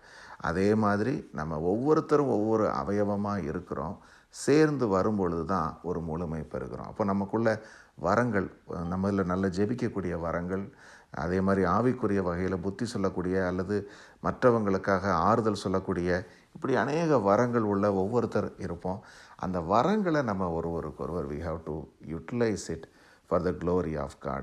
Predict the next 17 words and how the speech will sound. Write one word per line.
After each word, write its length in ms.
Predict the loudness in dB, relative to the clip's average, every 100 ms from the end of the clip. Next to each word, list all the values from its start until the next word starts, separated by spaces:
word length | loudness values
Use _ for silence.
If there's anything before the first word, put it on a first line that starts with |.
| -4
So, 100 | -2 0 -2 -10
you 100 | -8 -6
know, 120 | -8 -12 -8
we, 80 | -2 0
I 40 | 0 -2
think, 140 | -4 -8 -20 -20 -20 -20 _
Lord 360 | 0 4 6 6 2
willing, 280 | 0 -2 -4 -8
we 120 | -10
can, 240 | -6 -8 -8 -12 -18 _ _ _
uh, 240 | -10 -8 -8 -10
start 300 | 2 4 4 0
doing 240 | -2 -2 -6 -2
prayer. 280 | 0 0 -4 -16 -8 -2
எல்லாருமே 360 | -2 0 -2 -2
சேர்ந்து 340 | -2 0 0 -2 -6 -14 -6
ஒவ்வொரு 400 | 0 4 6 6